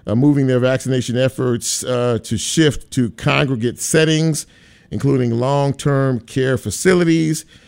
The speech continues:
whose staffs and residents are part of the priority group. They will announce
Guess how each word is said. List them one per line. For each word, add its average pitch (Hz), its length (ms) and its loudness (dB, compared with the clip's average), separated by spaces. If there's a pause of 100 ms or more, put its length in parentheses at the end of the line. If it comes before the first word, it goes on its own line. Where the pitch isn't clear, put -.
(160)
whose 101 240 -4
staffs 135 580 0
and 104 240 -4
residents 131 540 0
are 98 200 -6
part 156 460 2 (460)
of 123 240 0
the 123 180 -2
priority 117 640 0
group. 110 360 -2 (280)
They 120 360 2
will 190 180 2
announce 165 720 0